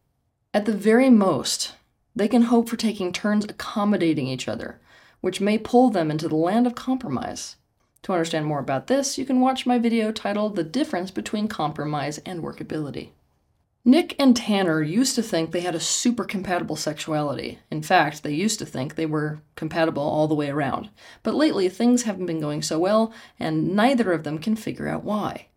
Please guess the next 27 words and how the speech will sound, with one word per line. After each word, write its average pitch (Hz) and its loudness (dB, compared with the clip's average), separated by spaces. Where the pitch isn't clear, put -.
Nick 247 2
feels 180 0
increasingly 240 -2
frustrated 151 -2
and 151 -6
angry 220 2
and 180 -4
has 190 -4
been 196 0
wanting 311 4
to 277 4
take 175 -2
it 180 -2
out 240 4
on 170 4
Tanner 208 2
during 170 0
intercourse. - -2
He - -4
feels 190 -2
guilty 220 0
afterward 170 0
and 156 -2
withdraws. - -6
Tanner 277 4
feels 175 0
like 170 -2